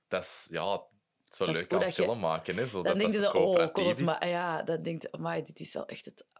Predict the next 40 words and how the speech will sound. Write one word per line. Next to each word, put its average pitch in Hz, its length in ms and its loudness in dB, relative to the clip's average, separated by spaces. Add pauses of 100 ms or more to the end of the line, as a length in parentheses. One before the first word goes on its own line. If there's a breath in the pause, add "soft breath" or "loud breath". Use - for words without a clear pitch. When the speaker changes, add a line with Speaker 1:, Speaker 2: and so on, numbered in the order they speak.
(140)
Speaker 2:
heel, - 400 -14
heel, - 260 -14
heel - 260 -12
leuk." - 560 -14 (120)
Speaker 1:
Dat, 92 480 -2
dat 117 120 2
stelt 139 240 2
mij 110 140 2
ook, 123 120 2
allee, 107 220 0
dat, 92 240 2 (220)
allee, 69 260 -4
bedoel, 85 400 -2 (440)
als 92 180 -2
er 101 80 -2
iets 92 260 -6 (600)
anders, 101 380 -4
allee, 92 300 -2
iets, 85 240 -10
iets 80 180 -10
minder 87 340 -4 (200)
tof 82 160 -2
zou 92 180 2
gebeurd 92 280 -2
zijn, 101 120 0
zou 85 180 2
dat 78 100 2
ook - 160 -4
hier 82 160 -4
niet 80 160 -6
zeggen. 82 260 -2
Want, 80 220 -4
allee, 78 400 -2
like, 87 300 -2
maar 98 340 -2 (400 loud breath)
gewoon 120 280 2
dat 135 140 2
je 139 80 -4
deze 110 220 0
vertelt, - 520 2